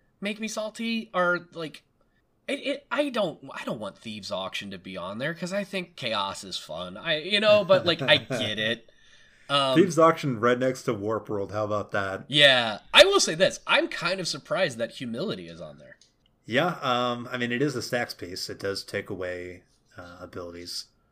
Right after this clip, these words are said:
Speaker 1: But there's, I mean, what's the, what's the one that turns it into a, a, an indestructible bug?
Speaker 2: Uh, Darksteel, uh,
Speaker 1: Mutation?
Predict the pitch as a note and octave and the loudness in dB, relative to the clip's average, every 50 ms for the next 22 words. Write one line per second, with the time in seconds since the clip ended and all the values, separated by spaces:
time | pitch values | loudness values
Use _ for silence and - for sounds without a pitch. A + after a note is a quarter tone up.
0 | _ _ _ _ _ _ _ _ F3 E3 E3+ F#3+ F#3 F3+ F3+ - - - - - | _ _ _ _ _ _ _ _ -10 -6 -4 -2 -2 -2 -2 -4 -6 -10 -12 -12
1 | - E3+ F#3 F#3 F#3 F#3 E3+ - D#3+ F#3 G3+ - - - G3 G3+ G3 G3 G3 F#3+ | -8 -6 -4 -4 -4 -4 -6 -6 -6 -6 -6 -6 -10 -10 -10 -8 -8 -8 -8 -8
2 | F#3+ G3 G3 F3+ - _ _ _ _ _ _ _ _ _ _ _ _ _ _ _ | -10 -10 -10 -12 -14 _ _ _ _ _ _ _ _ _ _ _ _ _ _ _
3 | _ - F3 G3 - - B3 A#3 A#3+ A3+ G#3 F#3 - G#3 G#3 G3+ F#3 G3 F#3 F#3+ | _ -6 -6 -6 -4 -6 -6 -4 -4 -4 -4 -4 -4 -4 -4 -4 -4 -4 -4 -4
4 | F#3 F#3 - F3+ F3 D#3+ - _ _ _ - D3 D3 C#3+ D3 D3+ D#3 E3 E3+ E3+ | -4 -4 -6 -6 -6 -6 -10 _ _ _ 2 4 4 4 4 0 -2 -2 -4 -4
5 | E3 - - E3 E3+ - E3+ C#3+ D3 C#3 B2 C#3+ C#3+ C#3 A2 F2+ - - _ _ | -6 -6 -6 -6 -6 -8 -8 -10 -10 -8 -6 -4 -4 -4 -4 -6 -10 -18 _ _
6 | _ _ _ _ _ _ _ - - A2 G#2 G2+ G2+ G2 G2 - - A2 G2 - | _ _ _ _ _ _ _ -8 -6 -6 -4 -4 -4 -6 -8 -10 -14 -18 -18 -10
7 | _ - A2 B2 B2+ - - - - - B2+ A#2 A2 G#2+ G#2+ G#2 G2+ G2+ G2+ G2 | _ -2 -2 0 0 -2 -2 -4 -2 -2 -2 -2 0 0 0 0 0 -2 -2 -4
8 | G2 G2 F#2+ F#2+ G2 F#2+ F#2 F#2 F2+ F#2 F2+ A#2+ B2+ A#2+ - C#3+ C#3 D3 D#3 - | -4 -6 -6 -6 -6 -6 -6 -8 -10 -10 -8 -8 -6 -6 -6 -8 -8 -8 -8 -8
9 | F#3+ A3 A#3+ A3+ | -10 -12 -14 -18